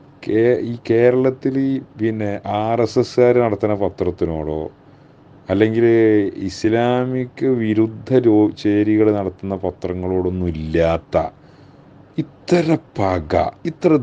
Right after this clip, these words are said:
ദേഷ്യം, ഇത്ര വെറുപ്പ് സുപ്രഭാതത്തോട് ഒരു പ്രത്യേക വിഭാഗം ആളുകൾക്ക് മാത്രം ഉണ്ടാകുന്നത് എന്തുകൊണ്ടാണെന്ന് എനിക്ക് മനസ്സിലാണില്ല. അപ്പോൾ ഞാൻ അതിനെപ്പറ്റി കുറേ ഇങ്ങനെ ആലോചിച്ചു. സംഗതി എന്താ പറയുക, അപ്പോൾ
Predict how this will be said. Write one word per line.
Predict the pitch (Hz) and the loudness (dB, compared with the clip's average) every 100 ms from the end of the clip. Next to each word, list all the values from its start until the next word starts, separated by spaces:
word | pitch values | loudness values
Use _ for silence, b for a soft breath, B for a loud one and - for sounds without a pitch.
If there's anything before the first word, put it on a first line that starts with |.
| 107 101 | -2 0
ദേഷ്യം, | 95 92 95 92 - 98 80 - _ _ b b b - 170 | 2 4 2 0 -2 -4 -6 -12 _ _ b b b -10 0
ഇത്ര | 196 180 123 | 4 4 2
വെറുപ്പ് | 110 104 90 98 92 - 107 76 - _ _ _ _ _ - | -2 -2 2 0 -2 0 2 2 -4 _ _ _ _ _ -14
സുപ്രഭാതത്തോട് | - - - 104 101 95 87 90 87 85 82 b b b b - - | -14 -10 -2 2 4 2 2 0 0 0 -4 b b b b -20 -4
ഒരു | 101 90 | -4 -2
പ്രത്യേക | 107 - - 139 139 139 120 | -4 -6 0 4 4 4 0
വിഭാഗം | 92 95 95 92 90 95 90 90 | -2 0 2 2 0 -4 -4 -4
ആളുകൾക്ക് | 87 87 90 85 90 80 | -2 -2 -2 -4 -8 -8
മാത്രം | 78 - 110 101 - 104 90 | -8 -4 -6 -4 0 0 0
ഉണ്ടാകുന്നത് | 80 80 80 82 82 107 | -2 -2 -4 -6 -2 -2
എന്തുകൊണ്ടാണെന്ന് | 120 120 113 - 110 127 110 95 | -2 -2 -4 -4 -4 -4 -2 -4
എനിക്ക് | 92 95 | -4 -6
മനസ്സിലാണില്ല. | 82 76 80 80 73 67 - B B B B B B B B | -6 -8 -10 -12 -12 -16 -20 B B B B B B B B
അപ്പോൾ | 190 185 170 | 0 2 4
ഞാൻ | 160 156 | 4 6
അതിനെപ്പറ്റി | 151 147 135 135 | 4 4 2 2
കുറേ | 127 113 107 | 2 4 4
ഇങ്ങനെ | 104 95 | 2 -2
ആലോചിച്ചു. | 85 85 - | -2 -2 0
സംഗതി | 135 156 165 165 | 2 2 4 4
എന്താ | 139 104 | 4 4
പറയുക, | 98 | 4
അപ്പോൾ | - | 2